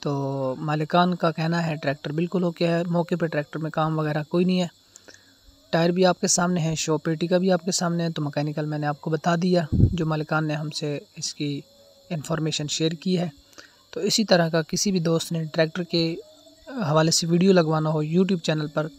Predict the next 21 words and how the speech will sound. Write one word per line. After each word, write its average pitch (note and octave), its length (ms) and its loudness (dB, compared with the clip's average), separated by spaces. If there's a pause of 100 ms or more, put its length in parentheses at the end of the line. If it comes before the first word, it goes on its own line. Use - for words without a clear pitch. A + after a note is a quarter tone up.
तो E3 80 -4
बिला D#3+ 240 2
झिझक D#3 360 -2
फ्री F3+ 320 2
में F3+ 140 2
आप D#3 160 2
वीडियो D#3+ 220 0
लगवा D3+ 300 2
सकते D#3+ 320 0
हैं। F#3+ 180 2 (760)
हमारा D3+ 280 2
WhatsApp E3 320 2
नंबर F3+ 300 2
ज़ीरो D#3+ 280 2
तीन E3 280 0
पन्द्रह D#3 320 -2
सतारह C#3+ 440 0
उन्नीस D3+ 300 -2
पाँच D3 160 -2
सौ D3+ 120 -4
बीस, E3 260 2